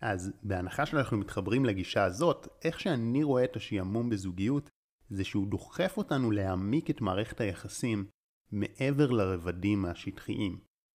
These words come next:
אם אנחנו כל הזמן בורחים מהשעמום הזה אל הסחות הדעת של הטכנולוגיה, אנחנו מפספסים את המתנה שלו. חישבו על יום כיפור לדוגמה.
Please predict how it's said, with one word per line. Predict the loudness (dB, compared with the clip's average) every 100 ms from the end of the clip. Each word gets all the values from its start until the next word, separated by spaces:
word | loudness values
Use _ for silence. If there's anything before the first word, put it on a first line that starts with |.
| -6
אם | -2
אנחנו | 0 0 0
כל | 2 4
הזמן | 4 2
בורחים | 0 -2 0 2
מהשעמום | 2 0 -4 -2 -2 -2
הזה | -2 -2 -4 -14 -8
אל | -4 -4
הסחות | -6 -8 -6 -4
הדעת | -2 0 -2 -4
של | -4 -6
הטכנולוגיה, | -6 -16 -10 -6 -4 -4 -4 -6 -8 -12 _ _ _ -14
אנחנו | -6 -4
מפספסים | -2 -6 -6 -2 0
את | 0
המתנה | 0 -2 -2 -2
שלו. | -4 -6 -10 _ _ _ _ _ _ -10
חישבו | -4 0 2
על |
יום | 2 0
כיפור | 0 2 4 4
לדוגמה. | 2 0